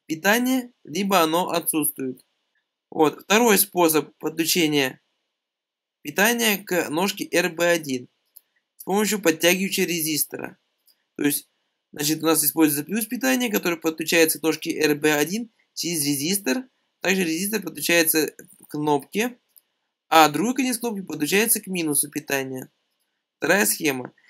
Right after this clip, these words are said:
Теперь давайте переделаем нашу программу так, чтобы, когда у нас подается, вернее, когда у нас нажимается кнопка, начинал моргать светодиод. Сейчас он моргает у нас из, постоянно, потому что сразу подается единичка,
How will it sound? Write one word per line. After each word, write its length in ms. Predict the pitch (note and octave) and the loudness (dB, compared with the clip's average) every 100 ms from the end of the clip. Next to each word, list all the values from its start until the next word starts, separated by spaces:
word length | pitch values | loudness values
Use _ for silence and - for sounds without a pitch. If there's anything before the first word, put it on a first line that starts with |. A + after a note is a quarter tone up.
| _ - | _ -12
Теперь 260 | E3+ A#3 | -4 2
давайте 340 | G#3 A3+ A3+ F#3 | 4 4 2 -2
переделаем 460 | G3 F3+ G#3+ G#3+ | -4 -2 2 2
нашу 240 | G3 - - | 2 -2 -4
программу 340 | F#3+ F#3+ F#3+ | -4 -4 -4
так, 260 | - C4 - _ _ - | 0 -2 -2 _ _ -16
чтобы, 600 | - G3+ F3+ E3 - _ _ _ _ - | -2 2 4 4 2 _ _ _ _ -2
когда 260 | E3+ G3 | 4 6
у 80 | F3+ | 6
нас 240 | F3+ F3 - | 4 0 -2
подается, 800 | E3 E3 F#3 F#3+ E3 - C3 - _ | 0 2 4 4 4 2 -2 -8 _
вернее, 260 | D3 E3 D#3+ | -8 -2 0
когда 220 | E3 F#3+ | 2 2
у 40 | |
нас 120 | F3 D#3+ | 0 -2
нажимается 560 | D#3 F3+ F#3+ F3+ E3+ | -2 0 4 4 2
кнопка, 500 | D#3 A#3 C4 D#3+ C3+ _ _ - | -2 -2 0 -2 -2 _ _ -12
начинал 400 | D#3 - G3 A#3+ | -6 -2 0 2
моргать 340 | F3+ D3+ G#3+ | 2 2 2
светодиод. 580 | A3 F#3+ F#3 E3+ C#3 B2+ _ - - - | 0 -4 -4 2 2 0 _ -20 -20 -8
Сейчас 320 | D3 A3 C4+ | 2 4 4
он 160 | G3 F#3 | 2 2
моргает 520 | F#3 F#3 A3 A3 - _ _ _ - | 2 4 2 2 -6 _ _ _ -10
у 60 | E3 | -4
нас 280 | F#3 - - - | -2 -2 -8 -8
из, 180 | E3+ D3+ | -6 -4
постоянно, 720 | F#3 F#3 F#3+ C4 C4 D3+ - _ _ | -4 0 2 2 0 -4 -6 _ _
потому 340 | - D#3 F#3+ A#3+ | -8 -4 -2 2
что 160 | A#3+ | 2
сразу 380 | F3+ G3 G#3 A#3+ | 2 0 0 0
подается 400 | F#3 D#3+ F#3 G3 | 0 2 4 2
единичка, 720 | F#3+ E3 F3+ E3+ C3+ - - | -2 -6 -6 -4 -4 -6 -10